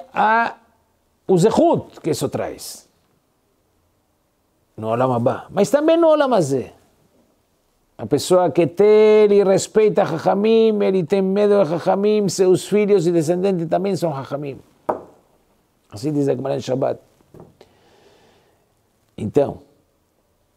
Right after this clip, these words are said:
"Et Hashem Elokecha Tirá", um versículo da Parashá. Et, a palavra et, lerabot talmidei Jajamim.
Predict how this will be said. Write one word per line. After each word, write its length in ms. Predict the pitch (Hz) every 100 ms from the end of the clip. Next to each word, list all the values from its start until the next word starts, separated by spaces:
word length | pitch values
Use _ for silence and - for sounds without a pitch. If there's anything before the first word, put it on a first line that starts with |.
| _ _ _ _ _ _ _ _
"Et 180 | - 220
Hashem 480 | 160 - 240 269 262
Elokecha 560 | 233 226 247 254 233
Tirá", 460 | 175 233 240 214 170
um 120 | 214
versículo 560 | 196 196 - 180 160 156
da 100 | 131
Parashá. 460 | 123 117 - - _ _ _ - _ _ _ _ _ _ _ _ _ _ _ _ _ _ _
Et, 420 | 240 285 277 - - - - _ _ -
a 120 | 135
palavra 440 | 147 160 147 143
et, 280 | 170 160 - - _ _
lerabot 600 | 113 127 139 139 208 226
talmidei 340 | 196 175 170
Jajamim. 480 | 147 139 147 143 131